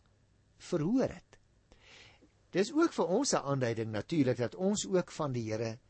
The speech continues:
sukses mag afbid, maar dat ons ook daardie sukses aan die Here sal toebring.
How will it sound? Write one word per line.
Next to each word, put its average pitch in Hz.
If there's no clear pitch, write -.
sukses -
mag 123
afbid, 92
maar 147
dat 170
ons 160
ook 285
daardie 151
sukses -
aan 123
die 110
Here 107
sal 156
toebring. 98